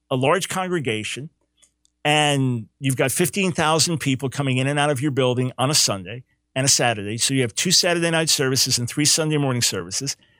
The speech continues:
If you are irresponsible with your time and you let the first service run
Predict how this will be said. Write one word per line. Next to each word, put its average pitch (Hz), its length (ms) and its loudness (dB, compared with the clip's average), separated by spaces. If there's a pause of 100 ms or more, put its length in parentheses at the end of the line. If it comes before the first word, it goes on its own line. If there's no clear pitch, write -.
(380)
If 233 420 2 (360)
you 196 280 2
are 170 220 6
irresponsible 170 760 4
with 135 140 -2
your 120 80 -4
time 139 500 2 (580)
and 156 260 2
you 180 140 0
let 170 220 2
the 151 80 -6
first 180 340 2
service 165 520 0 (160)
run 151 680 0